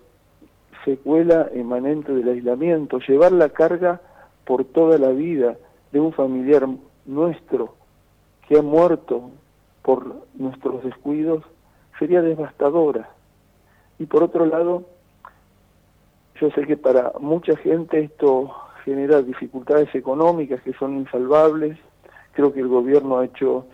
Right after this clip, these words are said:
esfuerzos notables para ayudar no solamente a los más pobres, sino incluso a las empresas. Yo sé que, yo sé que estos esfuerzos, eh, no son suficientes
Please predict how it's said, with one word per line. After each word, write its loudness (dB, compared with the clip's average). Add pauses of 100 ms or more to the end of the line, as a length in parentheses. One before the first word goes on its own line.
(320)
esfuerzos -8
notables 0 (180)
para 0
ayudar 0
no -4
solamente -2
a 2
los -6
más -12
pobres, 0
sino -10
incluso -12
a -4
las -10
empresas. -4 (500)
Yo -4
sé -2
que, -4 (1000)
yo -6
sé -4
que -4
estos -6
esfuerzos, 0 (840)
eh, -8 (560)
no -6
son 0
suficientes -10